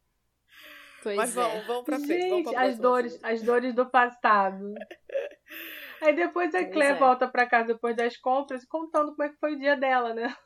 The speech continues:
Speaker 3: <laughs> "Ah, então, o Tom tá vivo, o Tom me beijou, me agarrou no meio da rua."
Speaker 1: E o Jamie fica provocando, né? Fica
Speaker 2: O
Speaker 1: falando,
Speaker 2: me-,
Speaker 1: "Você gostou?"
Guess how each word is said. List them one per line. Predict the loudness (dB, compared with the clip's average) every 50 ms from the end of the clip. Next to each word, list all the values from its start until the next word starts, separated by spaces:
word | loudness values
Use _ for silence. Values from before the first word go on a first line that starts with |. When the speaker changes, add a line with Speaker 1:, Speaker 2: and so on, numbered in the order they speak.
| _ _
Speaker 3:
<laughs> | _ _ _ _ -16
"Ah, | -16 -16 -18 _ _ _ _ -20 -16 -14 -12 -12 -8 -4 -2 0 0 0 0
então, | 0 0 0 0 0
o | -2 -4 -4
Tom | 0 0 0 0 2
tá | 2 0 2 0
vivo, | 0 -2 -4 -2 -2 -2 -4 -4 -6
o | -6 -6 -4
Tom | -4 -4 -4
me | -4 -2
beijou, | 0 0 0 2 0 0 0 -2 -2
me | -2 -6
agarrou | -6 -6 -6 -6 -6 -6
no | -8 -8
meio | -8 -6 -6
da | -6 -6
rua." | -6 -6 -8 -8 -8 -8 -10 -12 -16 -18 -16 -14 -14 -14 -16 -18 -20 _ _ _ -20 -20 -20 -18 -18 -20 -20 -20 -20 -18 -18 -16 -18 -18 -18 -20 -20 -20 -20 -20 -20 -20 -20 _ _ -8
Speaker 1:
E | -4 0 2 2
o | 2 2
Jamie | 4 4 4 4 2 0
fica | -2 -2 -4 -2 0 0 0
provocando, | 2 2 2 4 6 6 4 4 4 2 2 4 4 4 2 2 0 0 0
né? | 0 2 2 2 2 2 2 -2
Fica | -4 -6 -4
Speaker 2:
O |
Speaker 1:
falando, | -2 0 0 0 0
Speaker 2:
me-, | 0
Speaker 1:
"Você | -2
gostou?" | -2 -2 -4 -4 -4 -2 0 2 2 2 0 -2 -6 -12